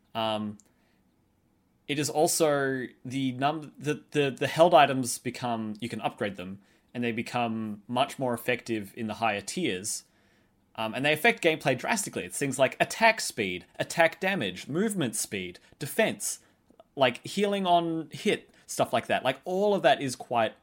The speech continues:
um, it's stuff that can decide a battle or decide a match for you. And so that stuff can be,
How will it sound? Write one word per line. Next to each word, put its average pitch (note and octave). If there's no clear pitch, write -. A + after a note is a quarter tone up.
um, G2
it's D#3
stuff B3+
that A3
can E3+
decide C3+
a A#2+
battle G2+
or A2
decide C3+
a A2+
match B2
for G2
you. D#2+
And A#2
so A#2+
that C3
stuff C#3
can B2+
be, G#2+